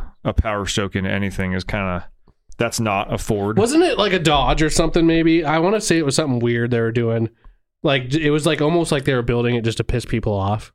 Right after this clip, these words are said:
Speaker 1: Yeah, there's, there's a couple guys that have second gens with six oh s in 'em.
Speaker 2: Okay, that, yeah, that, that's just so stupid.
Speaker 1: I love it.
Speaker 2: I hate it.
Speaker 1: I fucking love it
Speaker 2: I
Speaker 1: because they're doing it just to piss people off.
Speaker 2: That is such, like, a,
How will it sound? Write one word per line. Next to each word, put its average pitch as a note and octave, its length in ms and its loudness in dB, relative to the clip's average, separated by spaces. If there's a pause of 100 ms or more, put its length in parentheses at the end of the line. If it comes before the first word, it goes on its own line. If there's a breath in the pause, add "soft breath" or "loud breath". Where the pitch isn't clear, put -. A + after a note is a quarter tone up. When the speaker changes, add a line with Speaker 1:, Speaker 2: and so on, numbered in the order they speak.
(140)
Speaker 1:
Yeah, F#3 160 2
there's, C3+ 360 -4
there's C#3+ 240 0
a C#3+ 60 0
couple D3+ 200 0
guys B2 220 0
that A#2 60 0
have G#2+ 100 -2
second A2+ 320 -2
gens G#2 200 -2
with F#2+ 160 -4 (140)
six - 240 -2
oh G#2 80 0
s F#2 80 -4
in F#2 80 -2
'em. F#2 140 -4 (160)
Speaker 2:
Okay, A#2+ 240 -2 (140)
that, C#3 320 -4 (100)
yeah, B2 100 0
that, C3+ 220 -2
that's B2 180 0
just C3 180 0
so C3+ 140 0
stupid. C3 500 -2
Speaker 1:
I - 100 0
love A#2 220 0
it. G2+ 120 -4 (360)
Speaker 2:
I C3+ 120 0
hate C3+ 240 0
it. - 160 -6 (180)
Speaker 1:
I C3 180 2
fucking C3+ 420 -2
love G#2+ 380 0
it - 200 -4 (280)
Speaker 2:
I C#3 60 4
Speaker 1:
because D#3+ 240 2
they're D3+ 140 0
doing D#3 280 0
it C3 120 0
just C3 280 0
to - 40 -4
piss C#3+ 240 -2
people A2 240 0
off. G2 140 2
Speaker 2:
That G#3+ 160 2
is B3+ 140 0
such, A3 260 0
like, G3 180 2
a, D3 240 2